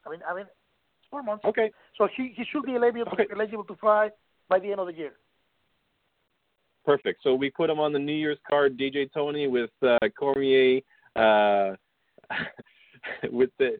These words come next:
Speaker 2: with the Cormier, uh, Miocic three fight. Boom. Uh, Marco has his, his, uh, his wish for New Year's Eve. What do you got going on here? Rumble Johnson, uh, getting back in the testing pool, man, and, and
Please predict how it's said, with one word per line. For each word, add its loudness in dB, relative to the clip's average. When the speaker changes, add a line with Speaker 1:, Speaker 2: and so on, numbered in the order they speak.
Speaker 2:
with -6
the -8
Cormier, 2
uh, -4
Miocic -4
three -4
fight. 0
Boom. 0
Uh, 2
Marco 4
has 2
his, -8
his, -4
uh, 0
his -10
wish 2
for -2
New -6
Year's -6
Eve. -6
What -2
do -6
you -6
got -2
going -4
on -6
here? -4
Rumble -8
Johnson, -4
uh, 2
getting 0
back 2
in -8
the -6
testing -8
pool, -4
man, -6
and, -10
and -8